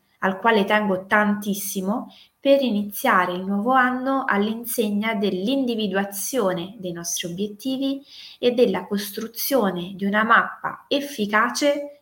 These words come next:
per il loro raggiungimento, perché credo che sia fondamentale portare l'attenzione su cosa vogliamo ottenere da questo duemilaventitré e sul metodo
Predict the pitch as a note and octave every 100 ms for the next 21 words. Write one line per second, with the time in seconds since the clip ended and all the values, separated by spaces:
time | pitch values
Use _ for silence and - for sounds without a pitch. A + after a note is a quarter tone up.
0 | _ A#3 A3 G#3+ G#3 G#3+ G#3+ G3+ F#3+ F#3
1 | F3 E3+ D#3+ E3+ F3 E3+ F3+ _ _ -
2 | _ - G3+ A3 B3 A#3+ G3 G3 G#3 -
3 | G3+ F3 G#3 G3 G#3 G#3+ B3+ - B3 A#3+
4 | B3 C#4 C#4+ C#4 G#3 G3+ B3 G#3 F#3 F#3+
5 | - A#3 B3 - C4+ C#4+ C#4+ - G3+ -
6 | D4+ C4 G3 F#3 E3+ - - _ _ _
7 | F#3+ F#3+ F#3+ G#3+ F#3+ F3+ F3 E3+ F3 _
8 | _ _ _ - G3+ G3+ - G#3 G#3+ F3+
9 | - E3+ E3+ G3+ - F#3 F3+ F3+ F#3+ E3+
10 | F3 E3+ G3 G3 A3+ C4 D4 C#4+ - _
11 | _ A3+ - A#3+ A#3 A#3+ C4+ G3+ F#3+ E3+
12 | E3 -